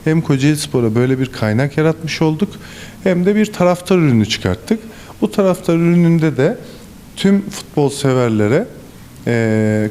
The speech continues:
kaskolarını Bereket Sigorta'dan yaptırmaları durumunda hem indirimli fiyat sağladık hem de buradan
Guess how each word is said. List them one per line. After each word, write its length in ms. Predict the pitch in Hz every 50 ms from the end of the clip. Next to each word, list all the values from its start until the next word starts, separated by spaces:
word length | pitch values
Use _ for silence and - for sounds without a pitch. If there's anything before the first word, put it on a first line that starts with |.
| - - -
kaskolarını 760 | - 175 196 190 - - - 165 156 147 143 135 139 135
Bereket 380 | 151 156 160 156 160 196 185 190
Sigorta'dan 540 | - 151 135 135 123 117 - - - 131 127
yaptırmaları 720 | 143 151 147 151 - 143 147 151 147 147 151 147 143 120
durumunda 420 | 117 110 104 104 98 95 90 95 95
hem 160 | 120 160 185
indirimli 440 | 185 170 170 156 165 170 190 208 208
fiyat 340 | - - 208 208 202 202
sağladık 420 | - - 196 190 190 196 196 - - - - - -
hem 240 | 196 220 240 226 190
de 220 | 170 143 127 131
buradan 420 | 180 226 226 180 170 180 220 254